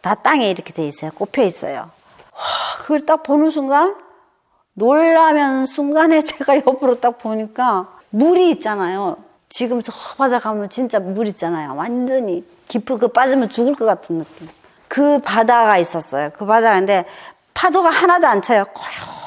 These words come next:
고요해요. 그리고 바다 색깔이 파래요. 진짜로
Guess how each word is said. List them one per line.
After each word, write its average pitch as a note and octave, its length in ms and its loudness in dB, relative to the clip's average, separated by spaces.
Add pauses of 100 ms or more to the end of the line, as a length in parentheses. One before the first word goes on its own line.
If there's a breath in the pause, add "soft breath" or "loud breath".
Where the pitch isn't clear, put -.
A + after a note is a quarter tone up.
(360)
고요해요. D#4 280 -2 (840 soft breath)
그리고 B3+ 360 0
바다 C#4 280 0
색깔이 C4+ 480 0 (1400 loud breath)
파래요. A#3+ 500 0
진짜로 E3+ 420 -8